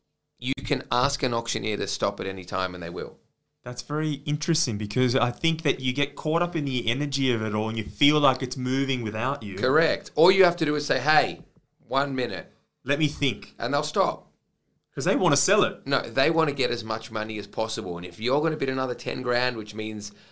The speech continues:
Speaker 1: I'll bid another ten grand, they'll take as long as they can. I watched an auction on Wednesday, started seven and a half million dollars,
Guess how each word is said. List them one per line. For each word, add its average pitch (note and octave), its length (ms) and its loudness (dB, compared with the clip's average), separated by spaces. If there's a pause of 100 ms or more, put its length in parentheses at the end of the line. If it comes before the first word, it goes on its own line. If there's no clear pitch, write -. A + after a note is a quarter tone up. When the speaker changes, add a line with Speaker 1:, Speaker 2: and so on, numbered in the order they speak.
(120)
Speaker 1:
I'll D3 220 6
bid D3+ 140 0
another C#3 300 -2
ten C#3 320 -4
grand, B2+ 580 -2 (280)
they'll D#3+ 140 -4
take E3+ 300 -6
as G#2+ 140 -6
long A2+ 260 -4
as A2+ 120 -8
they G2+ 140 -4
can. - 440 -10 (360)
I D#3+ 120 6
watched F#3+ 280 6
an C#3+ 120 4
auction C#3 520 4 (220)
on C3 200 -2
Wednesday, C3+ 720 0 (140)
started B2+ 360 0
seven - 340 0
and D3+ 100 -2
a C#3 60 -4
half B2+ 280 -2
million A#2+ 280 -4
dollars, A#2+ 480 0